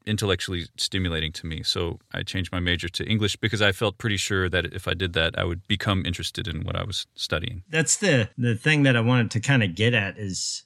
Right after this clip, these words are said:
Speaker 2: with English, because I feel like we both kind of approached it the same way, is that it seemed like a subject area that was rich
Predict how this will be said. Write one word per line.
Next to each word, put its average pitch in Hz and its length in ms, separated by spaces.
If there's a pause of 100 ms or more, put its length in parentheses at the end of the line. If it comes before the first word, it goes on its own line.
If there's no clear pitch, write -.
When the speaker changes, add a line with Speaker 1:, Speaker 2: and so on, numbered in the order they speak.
(140)
Speaker 2:
with 123 480
English, 123 580
because 113 400
I 113 60
feel 190 300
like 127 360
we 117 340
both 120 600
kind 127 220
of 95 100
approached 113 540
it 107 240
the 104 120
same 107 360
way, 110 180
is 98 220
that 95 240 (120)
it 131 200
seemed 160 600 (140)
like 113 240
a 107 160
subject 120 540
area 110 320
that 95 280
was 98 320
rich 123 600